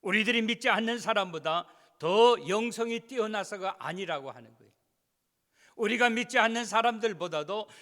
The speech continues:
더 우리가 착하게 살아서가 아니라고 하는 거예요. 하나님께서 우리들에게 복음이 무엇인가를 알고 깨닫게 하여 주심으로 말미암아 우리 주 예수 그리스도께서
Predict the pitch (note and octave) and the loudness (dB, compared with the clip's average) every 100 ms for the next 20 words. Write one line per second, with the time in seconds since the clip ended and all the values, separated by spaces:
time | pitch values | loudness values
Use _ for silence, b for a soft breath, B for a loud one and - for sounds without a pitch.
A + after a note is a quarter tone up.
0 | B F#3 A3+ A#3+ G#3 A#3 A#3 A#3 - A#3 | B 6 8 6 4 0 0 -2 -12 -6
1 | B3 A#3 - A#3+ G3+ F#3+ F3+ F3+ D3 F#3 | -2 -2 -2 -2 -4 -6 -6 -4 -4 -4
2 | G3 E3 D3 B2+ B2+ B2 B2+ A2+ _ _ | -4 -4 -6 -12 -16 -20 _ -20 _ _
3 | _ _ _ _ _ _ _ _ _ _ | _ _ _ _ _ _ _ _ _ _
4 | b b - A3+ B3+ B3+ C4 B3 B3+ A3 | b b 4 8 8 8 4 2 2 0
5 | C4 A3 F#3+ D#3 A3+ A#3+ - - G3 A#3 | 0 0 0 2 2 2 -6 -2 6 6
6 | B3 B3+ C4 B3+ C4+ B3+ B3 A3 A3 G#3+ | 6 4 4 2 -2 -4 -2 2 2 2
7 | - F3 A#3+ A#3 A#3 - A#3 A3+ - A3+ | 0 0 0 0 -2 -2 -4 -4 -4 -6
8 | F#3 G#3 F#3+ F3+ F#3 G#3+ F3+ F#3+ G#3+ G#3 | -4 -6 -8 -10 -16 -14 -12 -8 -8 -8
9 | E3+ D3+ C#3+ D3 G3 B3 B B A3+ A#3 | -8 -10 -10 -8 -6 -6 B B -4 0
10 | B3+ C4 A#3+ G3 A#3+ A#3 B3 G#3 G#3 A#3 | 0 -2 -2 2 2 2 -8 -8 -6 -6
11 | - F#3+ D#3+ F3+ F3 A3+ | -8 -12 -8 -8 -4 -2